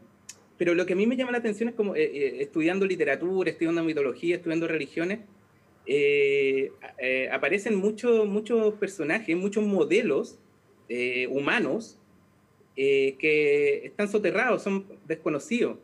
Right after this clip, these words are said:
y son modelos de diversidad de género, en el fondo. Son como, eh, muchos, eh, personajes que difieren de esta lógica binaria,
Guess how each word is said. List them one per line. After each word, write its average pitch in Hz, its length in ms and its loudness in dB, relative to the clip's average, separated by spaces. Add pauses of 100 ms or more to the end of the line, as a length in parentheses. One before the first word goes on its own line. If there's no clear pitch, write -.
(220)
y 131 100 -8
son 208 180 0
modelos 214 560 4
de 190 420 2
diversidad 160 540 2
de 196 100 0
género, 185 360 0
en 120 80 -2
el 113 60 -6
fondo. 113 260 -4
Son 170 200 0
como, 190 300 0 (500)
eh, 143 140 0
muchos, 196 600 0
eh, 151 220 4
personajes 165 600 -2
que 170 160 0
difieren 180 560 0
de 160 80 -2
esta - 180 -2
lógica 175 380 0
binaria, 147 600 -2